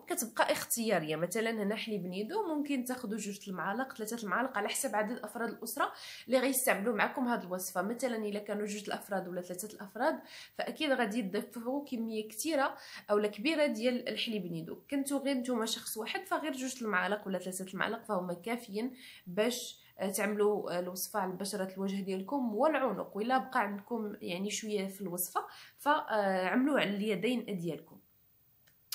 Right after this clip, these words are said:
فبالنسبه لثاني مكون غنحتاجو ليه اللي هو عصير الليمون او عصير الحامض اللي كيجي بهذا الشكل.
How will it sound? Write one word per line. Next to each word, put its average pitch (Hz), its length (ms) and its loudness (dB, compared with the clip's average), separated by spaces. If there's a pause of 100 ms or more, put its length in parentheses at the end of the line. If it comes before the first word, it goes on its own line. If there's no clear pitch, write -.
(140)
فبالنسبه 233 560 4
لثاني 233 280 2
مكون 214 420 0
غنحتاجو 196 460 -2
ليه 185 100 4
اللي 185 160 0
هو 170 320 0 (220)
عصير 190 400 4
الليمون 175 540 0
او 156 100 0
عصير 165 360 -2
الحامض 165 440 -4
اللي 160 140 -6
كيجي 160 340 -6
بهذا 156 240 -8
الشكل. 226 520 -6